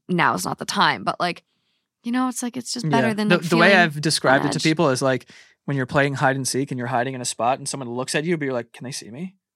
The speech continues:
Speaker 2: Like, are they,
Speaker 1: Yes.
Speaker 2: look, are they looking at me? I don't know if they see me or not."
Speaker 1: Yeah, it's
Speaker 2: And it's like, "Oh, now I, now I'm, like, so aware of that."
Speaker 1: Yes,
Speaker 2: or
Speaker 1: it's
Speaker 2: whatever.
Speaker 1: the awareness.
Speaker 2: And
Speaker 1: And then
Speaker 2: also,
Speaker 1: you're like,
Speaker 2: I
Speaker 1: "What the hell?"
Speaker 2: if I walk into a place and someone recognizes me, I know.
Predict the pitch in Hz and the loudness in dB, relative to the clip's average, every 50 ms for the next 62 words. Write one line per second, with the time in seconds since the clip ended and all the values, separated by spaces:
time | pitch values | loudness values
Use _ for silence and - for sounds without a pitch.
0 | _ _ _ _ _ _ _ 131 127 139 156 196 196 190 185 - - 170 185 185 | _ _ _ _ _ _ _ -8 -4 0 4 4 4 4 4 2 2 2 2 2
1 | 147 143 165 - 202 208 226 247 226 165 175 180 196 190 - 170 151 - - 214 | 2 0 -2 -2 -2 -2 0 2 2 2 2 2 0 0 0 0 -2 -2 -4 -4
2 | 214 196 160 139 131 127 127 220 220 214 214 214 208 202 208 - 180 175 180 175 | -4 -4 -4 -4 -6 -4 -2 2 4 4 6 6 6 4 2 4 4 4 4 6
3 | 185 170 151 180 220 202 170 165 175 175 180 175 160 - - - - - _ _ | 4 4 6 6 6 8 8 8 8 8 6 6 4 2 -4 -14 -20 -20 _ _
4 | 180 180 180 185 180 170 175 _ _ _ - - - 220 202 196 170 160 170 180 | 2 4 6 4 4 2 2 _ _ _ -2 4 6 6 6 6 6 6 6 8
5 | 190 185 151 127 143 135 131 123 123 - _ _ 226 202 226 208 202 185 180 - | 8 6 4 4 4 4 4 4 2 0 _ _ -2 4 6 6 6 6 4 4
6 | 170 160 151 143 147 147 151 156 - 247 - - 233 226 220 214 208 185 160 160 | 4 4 6 6 6 6 8 8 8 6 4 4 4 2 2 2 2 0 0 0
7 | 190 185 - - - - _ - 190 185 185 220 254 226 302 269 233 196 190 220 | -2 -2 -4 -6 -8 -6 _ 4 6 6 8 6 6 6 6 6 6 6 6 6
8 | 220 190 208 - - 311 349 370 - _ - 349 381 381 349 330 311 302 - _ | 6 6 6 4 4 2 2 2 2 _ 2 4 4 6 6 4 2 2 -2 _
9 | _ _ 226 208 247 247 311 302 240 185 170 175 196 220 226 226 - 190 208 208 | _ _ 4 6 8 6 6 6 4 4 6 8 8 6 6 4 0 -2 -2 0
10 | - - 190 165 151 - - 147 131 139 170 190 - - - - _ _ _ _ | -2 0 0 0 0 0 -2 -4 -2 -2 -2 -2 -4 -6 -8 -12 _ _ _ _
11 | _ _ _ _ _ _ _ _ _ _ _ _ _ _ 170 190 180 - - - | _ _ _ _ _ _ _ _ _ _ _ _ _ _ 2 2 2 2 2 4
12 | 202 196 202 190 165 156 151 160 - 185 185 185 190 185 196 196 196 220 220 214 | 4 4 4 2 4 4 2 2 4 2 2 2 4 2 0 0 0 2 0 0
13 | - - _ _ - 160 185 190 165 156 151 127 117 - | -2 -4 _ _ 4 4 6 6 4 4 4 2 0 -4